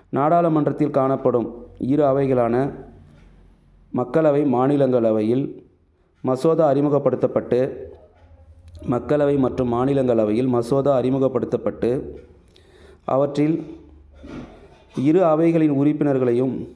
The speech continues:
ஒட்டுமொத்தமாக மூன்றில் இரண்டு பங்கு வாக்களிக்கும், வாக்களிக்கக்கூடிய உறுப்பினர்களில் மூன்றில்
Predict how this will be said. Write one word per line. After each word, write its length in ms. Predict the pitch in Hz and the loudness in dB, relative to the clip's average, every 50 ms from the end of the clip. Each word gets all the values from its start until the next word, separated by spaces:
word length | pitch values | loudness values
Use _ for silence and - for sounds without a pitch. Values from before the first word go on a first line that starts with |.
| - - - | -20 -12 -6
ஒட்டுமொத்தமாக 840 | - 127 123 127 165 160 151 143 147 - 131 127 123 120 117 123 131 | -4 -4 -2 0 0 0 0 0 0 -2 -2 0 -2 0 0 0 0
மூன்றில் 460 | 135 131 131 143 151 156 156 156 147 131 | 0 2 2 2 2 2 2 0 0 0
இரண்டு 340 | 123 131 135 139 143 143 | 0 0 0 0 0 0
பங்கு 400 | 143 - 127 131 135 131 117 - - | 0 0 0 0 0 0 -2 -2 -2
வாக்களிக்கும், 600 | 117 123 127 143 - - 143 143 131 135 135 127 - | 0 0 0 0 0 0 0 0 0 -2 -4 -4 -2
வாக்களிக்கக்கூடிய 1500 | - 117 120 135 135 - 151 147 139 131 - - - - - - - _ _ - 135 127 - 120 123 117 113 113 120 127 | -2 -2 -2 -2 -2 -2 -2 -2 -2 -4 -6 -12 -18 -20 -20 -20 -20 _ _ -6 -6 -4 -4 -4 -2 -2 0 0 0 0
உறுப்பினர்களில் 800 | 131 123 123 131 139 139 135 139 131 123 113 113 117 120 135 139 | 0 0 0 0 0 -2 -4 -4 -4 -2 -2 -2 0 0 0 0
மூன்றில் 720 | 135 127 127 139 147 156 151 156 165 196 - - - | 0 0 0 2 0 2 2 0 0 0 -2 -6 -12